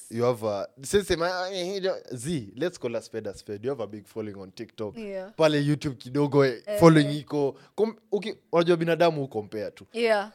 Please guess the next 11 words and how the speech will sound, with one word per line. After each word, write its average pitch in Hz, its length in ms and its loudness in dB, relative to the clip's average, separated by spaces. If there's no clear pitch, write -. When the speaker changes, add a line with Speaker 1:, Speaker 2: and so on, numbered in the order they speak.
Speaker 1:
So, 233 200 -4
eh, 262 240 8
na 220 120 -2
B 247 160 -6
inakaaje? 226 560 0
Ah, 139 180 6
hii, 202 260 0
eh, 165 120 0
iko 139 180 -6
sawa, 139 300 -2
B. 127 300 -8